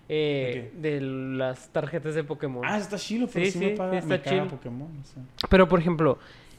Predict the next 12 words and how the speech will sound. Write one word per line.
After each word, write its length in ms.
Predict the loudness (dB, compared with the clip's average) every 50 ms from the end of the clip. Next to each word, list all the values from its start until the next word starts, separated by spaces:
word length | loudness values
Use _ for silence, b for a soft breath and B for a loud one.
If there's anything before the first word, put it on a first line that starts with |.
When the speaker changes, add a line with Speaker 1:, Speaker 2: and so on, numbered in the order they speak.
| b b b -20 -8 -2 0
Speaker 1:
esa 260 | 0 2 4 4 4
madre 480 | 6 6 4 4 4 2 0 -2 -6 -8 -16 b b b b b b -4
de 220 | -2 -2 -2 -2
que 560 | 0 0 2 2 2 2 2 2 0 0 -2 0 2
él, 220 | 4 4 4 4 4
él 100 | 4 6
la 100 | 4 4 2
compró, 680 | 0 -2 -2 -2 -2 0 4 4 6 6 6 4 4 2
¿cómo 140 | -2 -4 -4
está 160 | -2 -4 -4
el 80 | -4 -2
pedo? 320 | 0 0 0 0 -2